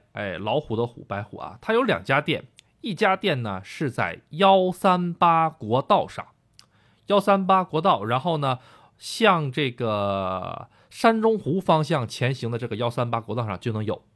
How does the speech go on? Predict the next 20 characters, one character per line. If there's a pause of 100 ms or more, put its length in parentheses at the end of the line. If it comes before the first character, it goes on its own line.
(540)
另
一
个
呢，
就
是
在
这
个
市
中
心
的
了
啊。
市
中
心
的
呢，